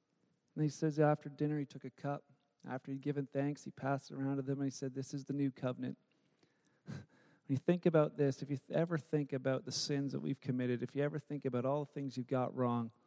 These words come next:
and then just picture them all washed away, <laughs> that's what he did. It's incredible, incredible.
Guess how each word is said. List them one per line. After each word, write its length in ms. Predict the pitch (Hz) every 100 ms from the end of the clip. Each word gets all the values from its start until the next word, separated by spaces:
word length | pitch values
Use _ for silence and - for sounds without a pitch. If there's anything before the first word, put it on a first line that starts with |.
| _ _ _ _ -
and 100 | 127
then 80 | 160
just 200 | 156 -
picture 280 | 143 -
them 140 | 139 131
all 280 | 123 127 120
washed 460 | 120 123 135 -
away, 380 | 123 120 123 135 - _ _ _ _
<laughs> 440 | _ _ - 160 139 143
that's 240 | 147 - -
what 160 | 131
he 80 | 139
did. 340 | 131 123 117 - _ _ _ _ -
It's 80 | -
incredible, 600 | - 185 170 160 151 135 - _ _ _
incredible. 680 | 175 160 - 147 135 131 135